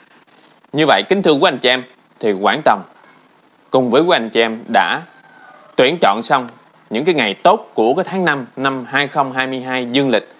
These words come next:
nhằm vào tháng tư Giáp Thìn âm lịch. Nếu quý anh chị em có điều gì thắc mắc thì xin vui lòng comment đặt câu hỏi và nhớ bấm đăng ký để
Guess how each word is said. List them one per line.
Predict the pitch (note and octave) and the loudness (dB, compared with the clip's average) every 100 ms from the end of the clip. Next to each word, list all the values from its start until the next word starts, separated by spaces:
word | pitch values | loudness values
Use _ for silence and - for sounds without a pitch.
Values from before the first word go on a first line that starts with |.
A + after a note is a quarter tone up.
| _ _ | _ _
nhằm | B2+ C3 A2+ | -4 -2 0
vào | G#2 | -2
tháng | C3+ D#3+ | -2 -2
tư | D#3+ D3 B2 - _ _ _ _ _ - | 2 2 0 -12 _ _ _ _ _ -4
Giáp | C#3 G3+ | 0 0
Thìn | D#3 A2+ F#2+ - | 0 -4 -4 -6
âm | C3 | -4
lịch. | A#2+ F#2 _ _ - - - - - - _ _ - | -4 -6 _ _ -20 -20 -20 -20 -20 -20 _ _ -2
Nếu | E3+ A3+ | 0 4
quý | A3 | 2
anh | C3 | 2
chị | C#3 | 0
em | |
có | F#3+ | 2
điều | C#3 G#2 | 2 2
gì | G#2 | 0
thắc | F#3 G3+ | 0 0
mắc | A3 - _ _ | -2 -4 _ _
thì | - A2+ G2 - - _ _ - _ _ _ _ | -2 -2 -2 -10 -20 _ _ -20 _ _ _ _
xin | - D#3 | 0 2
vui | D3 | 4
lòng | A#2+ G#2 | 2 0
comment | G#2 A#2 B2+ A2+ | -2 -2 -2 -4
đặt | - | -4
câu | E3+ | -4
hỏi | F2+ A#2+ G3+ _ - | -4 -6 -10 _ -2
và | G#2 | 0
nhớ | A2 | 0
bấm | D3+ F#3 E3+ _ C#3+ A#2 _ _ D3 | -2 -2 -6 _ -20 -20 _ _ -4
đăng | C3+ | -2
ký | C#3 E3+ | 0 0
để | A#2 F#2 | 0 -2